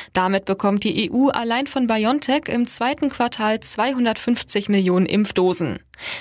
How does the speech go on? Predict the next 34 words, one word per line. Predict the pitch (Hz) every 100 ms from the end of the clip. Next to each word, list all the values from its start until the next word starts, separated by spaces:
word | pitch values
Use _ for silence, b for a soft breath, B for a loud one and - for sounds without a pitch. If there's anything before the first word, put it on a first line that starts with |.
| B
Der | 190 190
Megadeal: | 196 294 233 185 185 240 381 403 B B
Die | 254 262 262
E |
U | - 320
bestellt | 302 - 247 247
für | 247
die | 220
kommenden | - 254 277 233
Jahre | 208 196 202
massenhaft | 202 214 - 254 196 -
Impfstoff | - 208 - 185
bei | - 180
BioNTech | 180 175 170 185 185
Pfizer. | - 175 180 180 135 - B B B
Es | - -
geht | 214 -
um | 214
eins | - 226 302
Komma | - 247 226
acht | 262 277 -
Milliarden | 240 208 190 226 214
Impfdosen, | 208 220 - 196 196 247 285
die | 262
ab | 233 240
Ende | - 285 285
zweitausendeinundzwanzig | 277 240 247 226 220 214 - 247 240 - 196 208 214 202
bis | - 269
ins | - 220
Jahr | 208 190
zweitausenddreiundzwanzig | 196 190 190 190 180 196 175 185 185 180 175 175 170 165
geliefert | 180 180 - 160
werden | 170 160 160
sollen. | 165 160 117 -